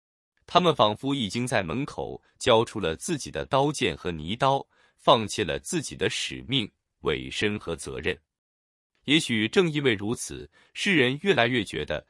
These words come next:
教会并不重要，并非不可或缺。然而，神的看法却恰恰相反。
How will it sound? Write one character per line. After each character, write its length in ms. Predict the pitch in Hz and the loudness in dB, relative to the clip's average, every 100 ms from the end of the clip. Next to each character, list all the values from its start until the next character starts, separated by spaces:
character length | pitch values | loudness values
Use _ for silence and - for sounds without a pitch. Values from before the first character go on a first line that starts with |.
| _ | _
教 280 | - 175 117 | 2 4 4
会 260 | - 110 98 | 2 -2 -2
并 260 | 190 160 | -4 -4
不 140 | - 101 | -4 -4
重 200 | 185 95 | -4 -6
要， 280 | 58 - - _ - | -8 -12 -18 _ -6
并 220 | 127 90 | -4 -4
非 240 | 98 98 | -2 -2
不 220 | 113 - 156 | -2 -6 -8
可 200 | - - | -10 -10
或 240 | - 90 | -6 -6
缺。 320 | - 110 123 - _ _ _ _ _ _ _ _ - | -4 -4 -4 -6 _ _ _ _ _ _ _ _ -2
然 200 | - 104 | 2 2
而， 300 | 78 69 73 _ _ | 0 -6 -10 _ _
神 260 | - 117 139 | -2 -2 2
的 140 | 185 | 0
看 260 | - 180 113 | 2 0 2
法 320 | 90 67 - | 0 -2 -6
却 240 | - 92 80 | -4 -2 -2
恰 320 | - 165 107 | 0 2 2
恰 180 | - 76 | 0 -2
相 260 | 117 113 | -2 -4
反。 260 | - - | -6 -10